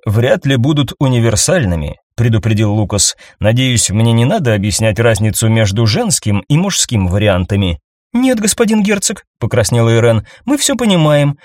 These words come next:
но здесь невозможно работать целителю». «Ничего страшного, я поговорю с госпожой де Кабрера, она оформит допуск в необходимые лаборатории». «Что ж, с вашей работой все понятно, Доминик, ну а что для нас с вами?»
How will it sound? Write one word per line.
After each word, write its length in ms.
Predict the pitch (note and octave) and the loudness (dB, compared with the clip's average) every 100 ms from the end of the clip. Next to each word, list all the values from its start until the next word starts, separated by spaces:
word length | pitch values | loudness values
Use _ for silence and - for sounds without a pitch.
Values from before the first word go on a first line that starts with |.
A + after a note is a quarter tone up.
| - | -6
но 140 | E3+ | -2
здесь 260 | D3+ G#3+ F#3 | 0 0 -2
невозможно 580 | G3 G#3 F#3 A3+ G#3 G3+ | 0 0 2 0 0 2
работать 460 | G#3 G#3 G3+ - - | 2 0 -4 -6 -6
целителю». 580 | - G#3+ A#3 - F#2+ - _ _ _ _ | -6 -4 -4 -4 -4 -6 _ _ _ _
«Ничего 440 | D4 G3+ C#3 B2 A2+ | -4 0 0 2 0
страшного, 880 | - B2+ A#2+ - A#2 A2+ A2 G2+ - - | 0 2 2 2 0 2 2 0 -2 -4
я 220 | B2 A#3 | -2 0
поговорю 520 | C3 A#2+ A2+ A2+ A2 | 0 0 2 2 0
с 80 | G2 | 0
госпожой 560 | G#2+ - A2+ G2+ G#2+ | 0 0 0 0 0
де 180 | G2+ A2 | 0 0
Кабрера, 720 | B2 A2+ B2+ G3 G3+ G3+ - - | 0 0 0 -2 0 2 0 -2
она 340 | G2+ C#3 E3 | -2 0 0
оформит 500 | A#2+ D#3 C#3 C3+ A2 | 0 0 0 0 0
допуск 420 | D#3 - B2 - | -2 -2 -4 -2
в 60 | A#2 | 0
необходимые 680 | B2 A#2 A#2+ A#2+ C3 B2 | 0 0 0 0 2 2
лаборатории». 800 | A#2 A#2 A#2 A#2+ A2+ G2 D#2+ C#2 - _ _ - | 2 2 2 2 0 -2 -4 -8 -12 _ _ -8
«Что 300 | - C4+ A#3 | -4 0 0
ж, 280 | - - - - | 0 -4 -8 -6
с 100 | - | 0
вашей 340 | B3 C4 A#3+ | 2 2 0
работой 440 | G3+ D3 G#3+ F#3+ | 0 0 -2 -2
все 200 | A#2+ G3 | -2 0
понятно, 540 | E3 G3 A3+ - G2+ G2 | 0 0 0 -2 -2 0
Доминик, 520 | A2 G#2 G2+ G2+ - - | 2 2 0 -4 -12 -6
ну 160 | G2+ A#2+ | 0 0
а 80 | |
что 200 | - C#3+ | 0 0
для 220 | D3+ D3 A3+ | 0 2 2
нас 240 | C4+ - | 2 2
с 100 | - | 0
вами?» 400 | G#2 F2 C#2+ | 0 0 -2